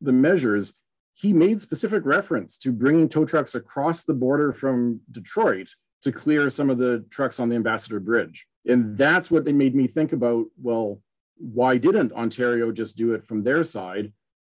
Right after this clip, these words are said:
And I believe it's because they couldn't. And I'm not surprised that heavy tow truck drivers that depend on the truckers for their business and are of a, probably of a, a brethren-like, um,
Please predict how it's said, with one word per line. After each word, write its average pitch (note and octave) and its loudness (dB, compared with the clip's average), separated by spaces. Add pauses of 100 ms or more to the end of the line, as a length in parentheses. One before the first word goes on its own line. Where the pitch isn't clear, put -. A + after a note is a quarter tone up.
And A#2 2
I B2+ 4
believe C#3+ 4
it's A#2 0
because A#2+ 2
they A2+ 2
couldn't. F#2 -8 (260)
And C3 0
I'm C3 4
not D#3 0
surprised B2 -4
that A#2 0 (160)
heavy D3+ 2
tow C#3+ 2
truck C3 -2
drivers B2+ -2 (200)
that B2 0
depend F3+ 0
on D#3 4
the C#3+ 2
truckers C#3+ -2
for C3+ -2
their A2+ 0
business A2 -4 (440)
and C3 4
are A#2+ 4 (120)
of C3 0
a, A2+ 0 (320)
probably C#3 0
of A2+ 0
a, G#2+ -6 (140)
a A#2+ -10
brethren-like, A#2 2 (640)
um, A2 -2